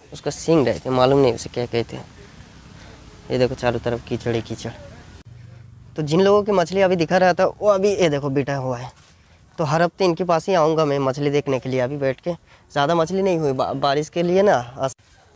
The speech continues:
तो अभी ज़्यादा मछली नहीं हुआ, इसलिए बोला ज़्यादा मछली नहीं हुआ, इसलिए मैं जा रहा हूँ घर की तरफ। चलो, अभी मौसम सही नहीं, इसलिए मछली ज़्यादा नहीं हुआ।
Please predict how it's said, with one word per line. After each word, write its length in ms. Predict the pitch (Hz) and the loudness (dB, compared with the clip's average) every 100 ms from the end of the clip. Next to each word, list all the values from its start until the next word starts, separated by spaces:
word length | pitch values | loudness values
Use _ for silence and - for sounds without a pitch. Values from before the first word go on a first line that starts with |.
| _ _ 160 | _ _ -4
तो 100 | 160 147 | 6 8
अभी 240 | 143 151 | 8 8
ज़्यादा 280 | 143 139 156 | 8 8 8
मछली 300 | 143 156 170 | 6 4 6
नहीं 220 | 175 160 | 8 8
हुआ, 160 | 151 131 | 6 4
इसलिए 280 | 123 143 | 2 2
बोला 220 | 139 139 139 | 4 6 6
ज़्यादा 220 | 135 143 | 6 6
मछली 280 | 139 147 147 | 4 4 6
नहीं 200 | 143 135 | 6 6
हुआ, 180 | 131 139 | 2 -2
इसलिए 240 | 135 139 | -2 2
मैं 140 | 143 135 | 4 6
जा 140 | 123 | 6
रहा 120 | 123 | 6
हूँ 100 | 143 | 4
घर 200 | 127 127 | 0 -2
की 80 | 131 | -2
तरफ। 220 | 135 120 - _ - - - - - - - | -2 -6 -8 _ -20 -20 -20 -20 -20 -20 4
चलो, 220 | 220 220 | 8 10
अभी 260 | 160 180 185 | 10 10 8
मौसम 460 | 139 147 151 170 | 8 6 6 2
सही 180 | 165 160 | 4 6
नहीं, 200 | 160 156 | 6 6
इसलिए 240 | 151 151 | 4 4
मछली 300 | 147 139 147 | 4 4 4
ज़्यादा 240 | 143 135 160 | 6 8 8
नहीं 180 | 151 156 | 10 10
हुआ। 260 | 156 135 | 8 6